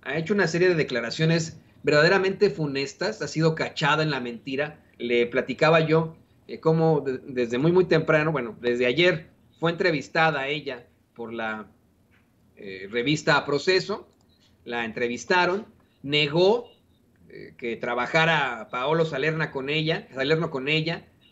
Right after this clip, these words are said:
de hecho les dice que, pues, lo conoce, pero que nada más llegó a saludarla, y después la revista Proceso, con estos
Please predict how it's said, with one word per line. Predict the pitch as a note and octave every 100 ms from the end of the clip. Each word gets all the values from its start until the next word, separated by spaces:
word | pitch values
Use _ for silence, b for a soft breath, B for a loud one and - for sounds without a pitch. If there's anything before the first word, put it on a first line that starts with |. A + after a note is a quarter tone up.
| -
de | C#3+
hecho | E3+ D#3
les | C#3
dice | D3+ F3
que, | C#3 A2+
pues, | - G#2+ -
lo | A#2
conoce, | - B2+ D3+ E3 G3
pero | - A#2+ G#2+
que | A2 G2+ _ -
nada | C#3+
más | D#3+ C3+
llegó | C3+ D#3+
a |
saludarla, | - D3 C3+ C#3 D#3 D#3+ G#3 - _ _ _ -
y | E3+
después | F3+ F#3 A#3+ B3 - - -
la | A#2+
revista | B2+ C#3+ F3+ G3
Proceso, | F#3 F#3+ G3+ G3 G#3+
con | E3+ F3
estos | A3 G3 -